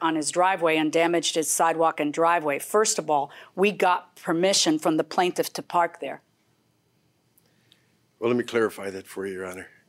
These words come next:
Speaker 2: We didn't pull the truck in the driveway. We pulled the brush chipper onto the sidewalk.
Speaker 1: Sorry, did you or didn't you bring a truck onto his property? Yes or no?
Speaker 2: The truck, no, Your Honor.
Speaker 1: Did you bring something else onto his
Speaker 2: We,
Speaker 1: property?
Speaker 2: no, we did not bring anything onto his driveway.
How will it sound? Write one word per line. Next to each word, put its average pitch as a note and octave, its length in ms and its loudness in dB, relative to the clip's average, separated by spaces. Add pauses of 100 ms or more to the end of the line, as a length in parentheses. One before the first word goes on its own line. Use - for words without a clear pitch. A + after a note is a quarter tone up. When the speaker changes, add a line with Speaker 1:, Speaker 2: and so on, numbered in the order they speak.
(1160)
Speaker 2:
We C3 120 2
didn't D3+ 260 2
pull D#3+ 160 2
the A#2+ 80 4
truck C3 280 0
in A2 60 4
the F#2 80 0
driveway. F2+ 440 0 (100)
We A2 80 -4
pulled A2+ 240 0
the G2 60 2
brush C3+ 340 0
chipper G2 400 0
onto G#2+ 280 0
the F2+ 100 -2
sidewalk. F#2 580 2
Speaker 1:
Sorry, E3 440 0
did C#4 180 2
you F#4 80 6
or C#4+ 80 4
didn't A3 340 0
you E3+ 280 0
bring G#3 140 2
a G#3 60 0
truck G#3 460 0 (100)
onto G3 300 2
his F#3 120 -4
property? D#3 600 -2
Yes F#3 340 -2
or G3+ 140 0
no? D#3+ 260 0
Speaker 2:
The A2 120 0
truck, - 280 0
no, G2 200 4
Your E2+ 180 2
Honor. D2+ 220 -6 (920)
Speaker 1:
Did F#3 160 0
you G#3 60 0
bring A3 160 0
something A3 320 0
else A#3 160 4
onto F3+ 220 2
his E3+ 80 -2
Speaker 2:
We, - 40 -20
Speaker 1:
property? C#3 380 2
Speaker 2:
no, B2+ 160 6
we C#3+ 100 6
did C#3 140 4
not C#3 140 2
bring C#3 160 4
anything E3 240 4
onto G2+ 80 4
his F#2+ 100 2
driveway. G#2+ 240 4